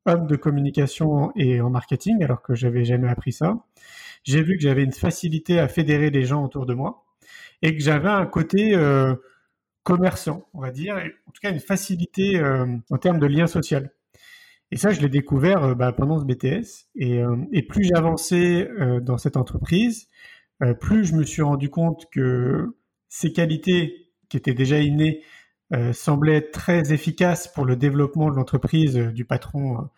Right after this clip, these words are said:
pour lequel je travaillais à l'époque. Et plus les années passaient, et plus je voyais en fait que le chiffre d'affaires augmentait.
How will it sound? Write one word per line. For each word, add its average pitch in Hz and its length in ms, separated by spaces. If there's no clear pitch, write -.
pour 127 100
lequel 139 180
je - 80
travaillais 123 300
à - 20
l'époque. - 500
Et 139 100
plus 214 160
les 180 120
années 147 160
passaient, 139 260
et 190 40
plus 175 160
je 135 60
voyais 139 300
en 147 80
fait 147 180
que 143 80
le 120 60
chiffre - 320
d'affaires 131 340
augmentait. 170 640